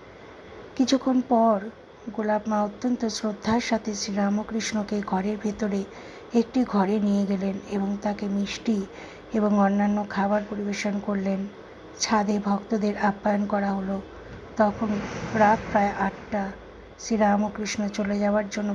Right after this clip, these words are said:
প্রস্তুত নিচ্ছেন। একজন লোক আলো দিয়ে পথ দেখালেন। কোথাও কোথাও অন্ধকার ছিল।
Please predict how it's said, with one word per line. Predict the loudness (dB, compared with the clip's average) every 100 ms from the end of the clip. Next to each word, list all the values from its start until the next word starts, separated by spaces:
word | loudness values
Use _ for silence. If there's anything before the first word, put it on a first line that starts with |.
| -2
প্রস্তুত | -4 -4 -8 -6 -4
নিচ্ছেন। | -4 -2 0 0 -2 -10 -18 -18 -18 0
একজন | 2 2 2 2
লোক | 2 2 0 0 2
আলো | 2 2
দিয়ে | 0 0 0
পথ | 0 0 -2
দেখালেন। | -4 -2 -2 -2 -4 -10 -18 -20 -18 -18 -18 -18 -16 0
কোথাও | 2 4 4 4
কোথাও | 2 -2 2 4
অন্ধকার | 2 0 -2 0 0 -2
ছিল। | -4 -4 -4